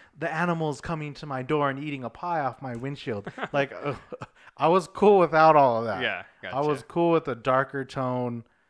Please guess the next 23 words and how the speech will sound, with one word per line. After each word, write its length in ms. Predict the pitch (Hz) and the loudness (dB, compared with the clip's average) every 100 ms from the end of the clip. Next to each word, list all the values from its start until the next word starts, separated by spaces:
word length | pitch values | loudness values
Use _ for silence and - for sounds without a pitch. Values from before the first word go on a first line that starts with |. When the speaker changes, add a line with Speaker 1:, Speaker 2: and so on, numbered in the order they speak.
| _ _ | _ _
Speaker 1:
Someone 520 | - 139 139 139 135 | -10 -4 -4 -4 -6
that's, 400 | 123 107 - - | -6 -6 -8 -18
like, 300 | 113 107 101 | -14 -12 -12
so 240 | - 156 147 | -10 -8 -8
gifted 480 | 113 135 135 151 127 | -6 -6 -6 -8 -8
and 160 | 110 | -10
talented, 600 | - 135 131 123 127 117 | -6 -4 -2 -6 -8 -10
and, 120 | 113 | -10
like, 160 | 104 98 | -16 -14
the 80 | 131 | -12
Speaker 2:
Yeah. 100 | 107 | -8
Speaker 1:
whole 160 | 151 | -6
revenge 460 | 139 117 120 131 127 | -8 -8 -8 -8 -10
thing. 340 | - 120 117 - _ _ _ - | -16 -14 -14 -18 _ _ _ -8
I 100 | 135 | -4
think 180 | 160 | -4
there's 240 | 151 147 110 | -2 -4 -4
a 40 | |
big 280 | 95 131 135 | -10 -6 -4
identity 480 | 123 113 117 123 113 | -4 -6 -8 -8 -10
crisis 580 | - 117 110 - 110 - | -10 -10 -10 -14 -18 -16
of, 180 | 98 | -16
like, 360 | 101 98 95 _ | -14 -14 -16 _